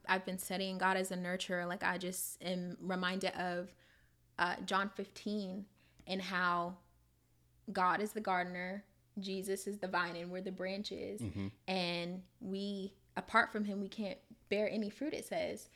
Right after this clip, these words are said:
Speaker 1: And so I just don't <laughs> understand how people can live li-, life apart from him, because the beautiful thing too is, like, you know,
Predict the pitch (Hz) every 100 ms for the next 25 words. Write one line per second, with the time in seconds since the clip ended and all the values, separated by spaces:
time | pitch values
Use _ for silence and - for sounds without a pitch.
0 | - - _ 190 196 190 185 - - -
1 | 190 262 269 254 - 247 - 269 269 240
2 | 226 262 233 226 214 226 226 214 - 226
3 | 214 220 202 - 220 226 214 202 226 214
4 | 202 233 254 254 220 214 208 233 240 226
5 | 202 202 208 190 185